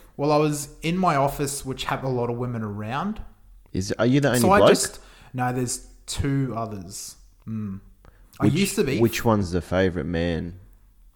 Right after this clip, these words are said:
Speaker 1: Probably me.
Speaker 2: <laughs>
Speaker 1: I'm my favourite man. <laughs>
Speaker 2: I'm probably asking the wrong
Speaker 1: Yeah,
Speaker 2: person.
Speaker 1: yeah, you really
Speaker 2: <laughs>
Speaker 1: are. I don't know.
Speaker 2: Yeah, right. Is the other guy young?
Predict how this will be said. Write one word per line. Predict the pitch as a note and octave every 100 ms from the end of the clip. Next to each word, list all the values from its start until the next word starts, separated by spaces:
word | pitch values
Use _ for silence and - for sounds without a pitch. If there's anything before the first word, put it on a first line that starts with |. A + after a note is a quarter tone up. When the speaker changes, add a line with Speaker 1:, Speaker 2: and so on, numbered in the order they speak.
| _ - - - -
Speaker 1:
Probably | - G#2 E2 F2
me. | F2+ E2+ F#2+ - -
Speaker 2:
<laughs> | - - - - - - -
Speaker 1:
I'm | - B2+
my | B2 A#2+
favourite | C3 B2+ A#2+ A2
man. | G#2 - G#3+ A#3
<laughs> | G#3+ G3 G3+ G3 D#3 - F3 - D#3+ - - G#3 - - - - - - E3 C#3+
Speaker 2:
I'm | C3
probably | - D3 A2+ A2
asking | A#2 - G#2
the | G2
wrong | G#2 G2+
Speaker 1:
Yeah, | G2+
Speaker 2:
person. | G2 - D3+
Speaker 1:
yeah, | C3+ F3+
you | G#3 D3+
really | D3+ C#3+ C3
Speaker 2:
<laughs> | -
Speaker 1:
are. | A2+ - - - - -
I | D3 C3+
don't | C3+
know. | C3 A#2+ G#2 C3+
Speaker 2:
Yeah, | - F#2+ G2 F#2+
right. | F2+ F#2+ - -
Is | G#2
the |
other | G#2+
guy | G2+ G2+ F#2 F#2+
young? | G2+ G2+ G#2+ D#3+